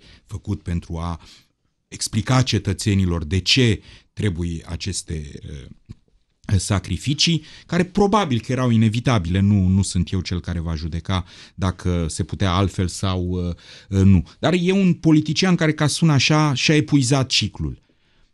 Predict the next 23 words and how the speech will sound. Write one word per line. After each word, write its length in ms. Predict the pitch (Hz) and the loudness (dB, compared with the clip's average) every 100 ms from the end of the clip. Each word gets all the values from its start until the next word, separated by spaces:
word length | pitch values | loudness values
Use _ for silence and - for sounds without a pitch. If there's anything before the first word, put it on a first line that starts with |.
| _ _ | _ _
A 140 | 117 | 4
nu-l 220 | 117 156 | 6 6
susține 480 | 208 185 - 143 131 | 4 2 2 2 2
pe 180 | 113 113 | 2 4
Emil 240 | 104 101 | 4 4
Boc 320 | 85 104 107 - | 4 2 2 2
înseamnă, 460 | 87 - 101 90 | -2 0 0 2
evident, 460 | 92 80 78 117 120 | 0 0 2 4 2
pentru 220 | 101 82 | 0 -4
conducerea 500 | - 82 90 92 87 | -6 -6 -6 -6 -8
partidului 560 | - 82 - 90 87 82 | -8 -10 -8 -6 -6 -6
să 160 | - | -8
se 340 | 87 98 90 80 _ _ | -8 -4 -4 -6 _ _
desolidarizeze 1160 | - 69 165 175 160 120 98 90 87 90 90 90 | -12 0 0 2 0 2 0 -2 -2 -2 -2 -2
de 120 | 85 | -2
Emil 240 | 82 87 | -4 -4
Boc, 240 | 80 90 87 | -4 -6 -6
prim-ministru, 680 | 90 92 87 78 71 - | -4 -2 -2 -4 -8 -12
ceea 160 | 95 90 | -10 -10
ce 120 | - | -8
nu 100 | 87 | -8
se 160 | 90 101 | -6 -8
poate. 480 | - 71 - - | -8 -14 -12 -14